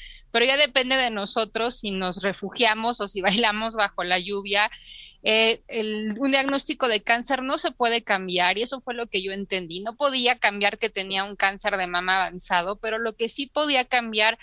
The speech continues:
es cómo yo decidía enfrentar ese camino, ¿no? Sí podía decidir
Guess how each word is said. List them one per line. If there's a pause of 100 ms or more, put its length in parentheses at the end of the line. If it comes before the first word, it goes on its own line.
(220)
es
cómo
yo
decidía (200)
enfrentar
ese
camino,
¿no?
Sí
podía
decidir